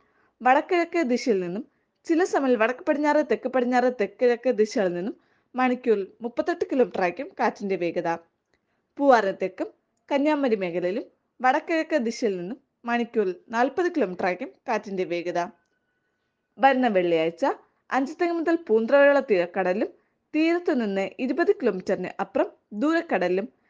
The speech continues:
തെക്ക് പടിഞ്ഞാറ്, വടക്കിഴക്ക് ദിശകളിൽ നിന്നും ചില സമയം വടക്ക് പടിഞ്ഞാറ്, തെക്കിഴക്ക് ദിശകളിൽ നിന്നും മണിക്കൂറിൽ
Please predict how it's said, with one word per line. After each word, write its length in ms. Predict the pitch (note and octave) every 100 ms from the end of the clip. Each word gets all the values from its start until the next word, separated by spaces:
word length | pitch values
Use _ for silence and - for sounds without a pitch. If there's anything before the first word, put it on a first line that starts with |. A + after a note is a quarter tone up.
| _ _ -
തെക്ക് 220 | C#4+ F#4
പടിഞ്ഞാറ്, 440 | F#4 E4+ E4+ E4 E4
വടക്കിഴക്ക് 600 | A3 G#3 A3+ C#4+ C4 C#4 C4
ദിശകളിൽ 380 | G3+ G#3+ C4+ G3
നിന്നും 220 | F3+ F3+ D#4 _ _ _ -
ചില 160 | D#4
സമയം 360 | F4+ F#4 C4+ B3
വടക്ക് 240 | A#3 B3+ -
പടിഞ്ഞാറ്, 360 | D#4+ D4 D4 D4
തെക്കിഴക്ക് 600 | A3 G#3 - B3+ B3+ B3+ B3
ദിശകളിൽ 360 | G#3 G#3 A3 F#3
നിന്നും 240 | F3+ G#3 - _ _ _
മണിക്കൂറിൽ 540 | A3+ A#3+ A#3 A3+ G3